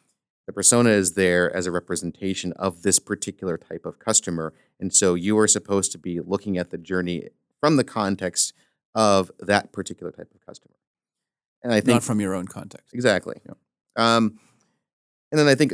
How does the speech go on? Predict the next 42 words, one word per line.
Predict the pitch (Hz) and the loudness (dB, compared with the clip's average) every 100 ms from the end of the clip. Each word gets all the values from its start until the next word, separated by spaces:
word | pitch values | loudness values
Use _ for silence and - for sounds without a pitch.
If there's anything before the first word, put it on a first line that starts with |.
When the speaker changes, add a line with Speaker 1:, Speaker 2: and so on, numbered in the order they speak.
| - | 0
Speaker 1:
kind | 131 | 0
of | 110 | 0
a | |
B | 82 120 | 0 0
two | 113 | 0
B | 87 110 | 2 0
specific | - 95 98 90 | 0 -2 -4 -2
issue | 107 - 92 87 | -2 0 -2 -2
as | 90 | -2
it | |
relates | - 80 78 | -4 -8 -10
to | - | -14
personas, | - 85 - 147 160 95 80 82 - - - | -16 -14 -2 2 4 2 0 -6 -10 -12 -10
um, | 95 87 90 90 85 _ _ _ _ - | -6 -2 -2 -4 -8 _ _ _ _ -4
is | 104 101 98 92 87 - _ _ _ _ _ _ _ _ | 2 4 4 4 0 -4 _ _ _ _ _ _ _ _
the | 127 131 | -6 0
question | 135 120 127 104 | 2 2 2 4
of, | 98 92 90 - - _ _ _ _ _ _ _ | 4 4 0 -6 -18 _ _ _ _ _ _ _
well, | 143 139 127 127 | 0 2 4 2
which | 120 147 147 - | 2 0 2 0
personas | - 131 - 113 113 110 101 | 0 4 4 6 4 2 0
should | - 110 95 | -2 -2 -2
we | 98 | -4
be | 87 92 | -4 -4
looking | 92 - - - | -4 -8 -18 -20
at? | - _ | -20 _
You | - 82 | -12 -8
know, | 82 | -8
should, | 80 98 90 73 | -8 -8 -8 -8
you | 95 | -4
know, | 90 | -4
who | - 135 139 | -4 0 4
are | 123 117 | 4 4
the | 107 92 | 2 0
individuals | 101 90 85 92 92 87 85 | 0 -2 -4 -4 -4 -6 -4
that | 85 - | -6 -8
we | 85 | -10
should | - - | -12 -18
be | 76 | -18
caring | 73 85 85 92 | -16 -14 -12 -12
about | 78 - - | -12 -14 -14
in, | 71 85 80 | -14 -12 -12